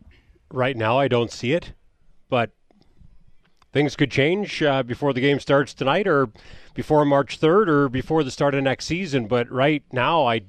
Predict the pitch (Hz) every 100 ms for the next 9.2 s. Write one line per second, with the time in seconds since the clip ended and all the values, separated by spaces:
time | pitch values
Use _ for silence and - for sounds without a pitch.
0 | - 104 98 117 110 - - 113 98 101
1 | 101 98 101 - 95 90 101 - 110 98
2 | - - - - _ 135 127 110 107 98
3 | 117 151 - 104 117 110 95 92 - -
4 | 113 113 120 104 95 147 139 127 117 104
5 | 110 117 - 104 - 113 113 - _ -
6 | _ 131 113 143 127 117 127 143 160 127
7 | - 120 113 110 107 - 131 113 117 156
8 | 120 120 120 120 110 92 _ _ - 110
9 | 98